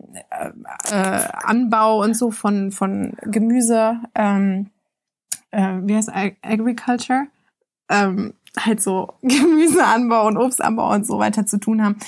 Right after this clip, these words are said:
und die dann halt quasi so ihre eigenen, ähm, Settlements hatten, wo sie halt gewohnt haben und, ähm, ja, das ist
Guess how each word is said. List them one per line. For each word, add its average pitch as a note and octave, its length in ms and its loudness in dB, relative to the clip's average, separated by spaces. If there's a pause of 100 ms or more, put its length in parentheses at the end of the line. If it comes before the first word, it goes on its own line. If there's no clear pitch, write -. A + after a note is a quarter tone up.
(200)
und G#3+ 180 0
die G#3 120 2
dann G#3 200 2
halt F#3+ 180 -2
quasi G3 360 0
so F#3 100 2
ihre F#3+ 320 -2
eigenen, G3 600 0 (460)
ähm, G3 320 2
Settlements G3 600 0
hatten, G3 420 -6 (200)
wo G#3+ 140 -2
sie G3+ 160 2
halt F#3+ 180 -4
gewohnt G#3+ 420 0
haben G3+ 400 0
und, F#3 400 -2
ähm, F#3 340 -4 (420)
ja, F#3 160 2
das F#3 160 -2
ist - 200 -2